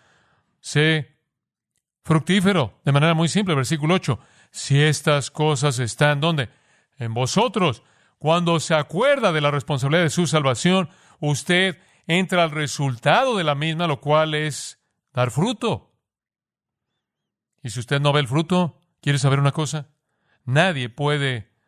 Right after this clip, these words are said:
saber si usted es cristiano, y escuche esto, ni siquiera usted puede saberlo. Y veremos más de eso en unos momentos.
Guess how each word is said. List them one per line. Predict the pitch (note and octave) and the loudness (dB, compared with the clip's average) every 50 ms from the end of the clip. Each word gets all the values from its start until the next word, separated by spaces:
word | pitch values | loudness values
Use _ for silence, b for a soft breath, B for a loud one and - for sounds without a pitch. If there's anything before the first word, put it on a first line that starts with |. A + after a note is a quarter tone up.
| _ _ | _ _
saber | - - C3 D3 E3 | -2 0 2 2 2
si | C3 A#2+ | 0 -2
usted | A2+ - D3 C#3+ | -2 0 0 0
es | C#3 A2+ | 0 0
cristiano, | - C3 A2 - E3 F3+ E3+ | -2 -4 -2 0 0 0 0
y | B2 A#2 | 0 -2
escuche | G#2+ - D3 C3+ - F3+ | -4 -6 -8 -6 -4 -4
esto, | F3 - - C3 G2+ - _ _ _ _ _ _ _ _ - | -4 -4 -4 -6 -8 -8 _ _ _ _ _ _ _ _ -8
ni | B2 C3 C#3+ C#3 A#2+ | -4 -2 0 0 0
siquiera | - C#3 B2 A2+ - - C#3+ D3 D#3+ E3+ E3+ E3+ E3+ E3 E3 - _ - | -2 -2 -4 -4 -4 -2 0 2 2 2 2 2 0 -2 -4 -8 _ -8
usted | C#3 A#2+ A2 - - - - C#3+ D3 D3+ D3+ D#3 D3+ - _ _ _ _ _ _ | -8 -6 -6 -6 -6 -2 0 2 2 2 2 0 -4 -8 _ _ _ _ _ _
puede | - B2 B2 C3 C3 B2+ A#2+ A#2 A2+ G2 E2+ - _ _ _ _ _ _ _ _ _ _ _ _ | -2 0 2 2 4 2 2 0 -2 -4 -6 -10 _ _ _ _ _ _ _ _ _ _ _ _
saberlo. | - - - A#2+ A2+ A2+ A2 G2+ F#2+ F2+ E2+ - _ _ _ _ _ _ _ _ _ _ _ _ _ _ _ _ _ _ _ _ _ _ | -12 -6 -4 -2 0 0 0 -2 -4 -8 -12 -16 _ _ _ _ _ _ _ _ _ _ _ _ _ _ _ _ _ _ _ _ _ _
Y | - B2 A#2 | -6 -4 0
veremos | B2 B2+ C#3+ C#3+ C#3 C#3 B2+ A2 - - - - - | 0 2 2 2 2 2 0 -2 -4 -8 -10 -6 -2
más | B2+ C3+ C3+ A#2+ | 0 0 2 2
de | D3 D#3 | 0 -2
eso | B2+ - - | -2 -2 -4
en | A#2 A2+ | -4 -2
unos | A#2+ B2 A#2 | -2 -2 -2
momentos. | A2 A2 A2 B2+ B2 G#2 - F#2+ - - - | -2 0 0 0 0 -2 -4 -8 -8 -10 -18